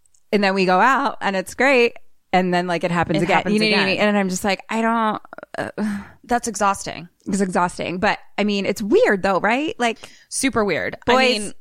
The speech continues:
Speaker 1: boys, tell me.
Speaker 2: yeah.
Speaker 1: Men,
Speaker 2: The only,
Speaker 1: gentlemen,
Speaker 2: the only thing I
Speaker 1: what's
Speaker 2: can
Speaker 1: up?
Speaker 2: think
Speaker 1: What's going
Speaker 2: about
Speaker 1: on?
Speaker 2: is, like, no,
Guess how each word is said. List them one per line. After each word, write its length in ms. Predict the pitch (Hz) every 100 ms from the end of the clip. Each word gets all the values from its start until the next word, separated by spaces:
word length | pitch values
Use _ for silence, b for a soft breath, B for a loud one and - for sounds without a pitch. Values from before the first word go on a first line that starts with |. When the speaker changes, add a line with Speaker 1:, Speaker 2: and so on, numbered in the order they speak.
| -
Speaker 1:
boys, 220 | 233 226
tell 160 | 233 220
me. 240 | 165 175 - -
Speaker 2:
yeah. 280 | 208 214 233
Speaker 1:
Men, 140 | 277 - - _ _ _ _ _
Speaker 2:
The 140 | 269 247
only, 160 | 330
Speaker 1:
gentlemen, 340 | - 226 254 247
Speaker 2:
the 100 | 262 254
only 160 | 294
thing 120 | 330 330
I 60 |
Speaker 1:
what's 120 | 330 277
Speaker 2:
can 80 |
Speaker 1:
up? 80 | - -
Speaker 2:
think 160 | 247 220
Speaker 1:
What's 60 | 233
going 80 |
Speaker 2:
about 140 | 202 165
Speaker 1:
on? 80 | 143 - - _ 208
Speaker 2:
is, 260 | 226 185
like, 560 | 202 175 180 - - - _ _ _ _ _ _ _ _ _ -
no, 400 | 214 262 202